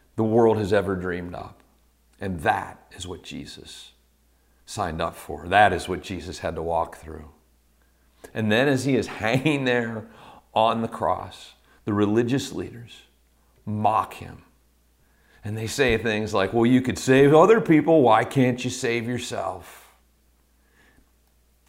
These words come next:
And then, right before he breathes his last,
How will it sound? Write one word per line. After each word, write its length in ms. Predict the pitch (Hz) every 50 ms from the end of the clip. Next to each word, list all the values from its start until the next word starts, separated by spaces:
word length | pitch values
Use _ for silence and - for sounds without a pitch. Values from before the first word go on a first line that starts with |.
| - _
And 180 | - 95 98 101
then, 540 | 113 123 127 127 131 135 135 131 113 - - - _ _ -
right 260 | 113 127 127 131 -
before 440 | - 123 - - 120 110 110 110 107
he 140 | 107 110 101
breathes 760 | 95 90 90 107 107 113 120 127 127 131 131 127 127 - 131
his 200 | 117 - 92 95
last, 640 | 92 - - - - 82 - 104 - - - -